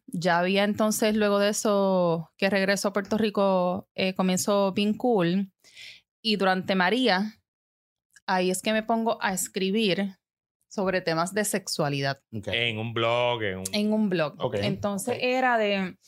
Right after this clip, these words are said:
Speaker 1: eh, historias personales, historias de amistades mías,
Speaker 2: Ujú.
Speaker 3: Ya.
Speaker 1: este, o temas relacionados a la sexualidad, pero que en realidad yo no tenía ningún tipo de, <laughs> de
Speaker 2: Sí.
Speaker 1: conocimiento más que yo, lo que yo
Speaker 2: Más
Speaker 1: leía
Speaker 2: que
Speaker 1: en
Speaker 2: lo que contaba, las
Speaker 1: Esa-,
Speaker 2: anécdotas. Ok,
Speaker 1: exacto.
Speaker 2: ok,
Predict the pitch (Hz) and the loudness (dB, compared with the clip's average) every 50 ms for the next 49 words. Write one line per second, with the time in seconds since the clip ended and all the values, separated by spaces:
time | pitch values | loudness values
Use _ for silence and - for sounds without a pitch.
0 | - - - _ _ _ _ _ _ _ - 214 214 208 202 196 196 - 226 208 | -20 -20 -20 _ _ _ _ _ _ _ -4 0 0 2 2 0 0 -2 -4 -6
1 | - - 214 208 208 220 220 220 269 262 - 254 226 220 214 220 226 240 220 226 | -4 -2 0 2 2 0 0 0 -2 0 0 0 0 2 2 2 2 0 -2 -2
2 | - 208 202 202 202 214 220 226 233 220 - 233 214 214 220 233 214 202 196 196 | -2 0 0 2 2 2 0 0 -2 -4 -4 -2 -2 -2 -2 -2 -4 -4 -4 -4
3 | 196 190 190 190 185 180 185 110 113 147 160 - - _ _ - - - _ - | -2 -2 -2 -2 -2 0 0 0 -2 -2 -4 -6 -10 _ _ -20 -20 -20 _ -2
4 | - 240 240 214 190 - - - 226 214 214 214 208 208 202 202 196 196 - - | 0 2 2 0 -2 -6 -8 -4 -2 0 2 2 2 0 0 0 0 0 -2 0
5 | - 226 214 208 214 214 220 208 196 190 190 226 226 226 233 240 - 254 247 233 | 0 0 2 2 0 0 0 0 0 0 0 0 0 0 0 0 -2 -2 0 0
6 | 240 233 233 240 240 233 - 247 - - - 196 240 247 285 339 339 - 240 208 | 0 0 0 -2 -4 -4 -6 -8 -6 -4 -4 -2 0 0 0 0 0 0 0 0
7 | 185 - 185 175 170 160 175 170 - _ - 202 190 190 180 175 190 208 202 220 | 0 0 0 -2 -2 -2 -6 -10 -12 _ -6 -2 -2 0 0 0 0 0 0 0
8 | 196 190 190 196 214 214 220 220 214 214 214 208 208 208 196 233 202 - 202 196 | -2 -2 -2 -2 -2 -2 0 0 0 0 0 -2 -2 -4 -4 -4 -4 -2 0 0
9 | 196 196 190 180 175 185 180 202 - 185 214 202 190 208 202 196 - - - 226 | 2 2 2 2 2 0 -2 -4 -4 -2 -2 0 0 0 0 0 0 0 -2 -2
10 | 202 202 220 220 - 214 185 190 - - 240 190 175 196 185 180 - - 208 202 | -2 -2 0 0 0 0 -2 -2 0 -2 -2 0 0 0 0 0 -2 -2 -2 -2
11 | 185 180 185 175 175 175 175 180 180 185 196 196 185 - 127 127 127 - 131 135 | -2 0 -2 -2 -4 -2 -2 -2 0 0 0 -2 0 0 0 0 0 0 0 2
12 | 127 123 123 123 127 113 127 120 113 123 113 104 - 143 135 117 101 104 101 107 | 2 2 2 2 0 0 0 0 0 0 0 0 0 2 2 2 2 0 0 0
13 | 107 113 127 113 101 202 - - - 220 - 143 208 196 104 95 90 80 - 117 | 0 0 0 0 0 -2 -2 0 -2 0 0 2 2 2 2 0 -2 -2 -2 -4
14 | 110 - | -2 -4